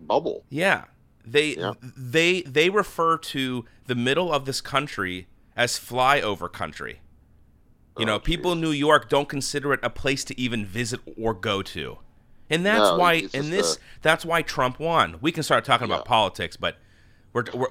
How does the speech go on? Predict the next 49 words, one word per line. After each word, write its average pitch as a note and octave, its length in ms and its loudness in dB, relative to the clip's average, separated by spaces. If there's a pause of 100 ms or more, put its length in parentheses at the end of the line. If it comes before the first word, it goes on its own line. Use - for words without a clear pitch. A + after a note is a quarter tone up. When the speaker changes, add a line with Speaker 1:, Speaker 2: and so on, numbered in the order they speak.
Speaker 2:
we're C3 140 2
trying G3+ 240 2
to E3 40 2
talk B2 160 4
about G2 160 2
hockey, A2+ 320 4
but, F2 180 -4 (180)
but, F#2 280 -2
but, G#2+ 140 -4 (160)
but G#2 140 -2
for - 120 -6
some B2 220 0
reason, G2 440 -2 (320)
Speaker 1:
<laughs> - 320 -20
Speaker 2:
you F#2+ 160 -4
know, D#2 340 -2
but D#3+ 100 0
that's G#3 180 2
okay. F2 320 -6
Speaker 1:
Listen, C3+ 360 2
Speaker 2:
That, F#3 180 6
that's D3 80 -4 (200)
Speaker 1:
that's G#3+ 100 8
Speaker 2:
how G3+ 120 4
this E3+ 160 -2
show D3 260 2
goes. A#2+ 540 -2 (460)
Speaker 1:
th-, G#2 100 -6 (720)
yeah, F2+ 200 -8 (120)
that's A2 160 2
Speaker 2:
That A#2 40 2
Speaker 1:
why A#2 140 8
the F#2 120 0
show G2 280 2
is F2 120 -2
so E2+ 120 -6
great. F2 420 -4
Speaker 2:
Yeah, D#3+ 420 2
it, A#2+ 160 -2 (140)
you F#3 140 -4
know, D#3 240 0
it's - 220 -8
not F#3 320 0
like, E3 480 -4 (320)
Speaker 1:
Hey, C#3 160 4
I C3 80 8
Speaker 2:
listen C#3 120 4
Speaker 1:
gave D3+ 200 8
Cam C3+ 540 4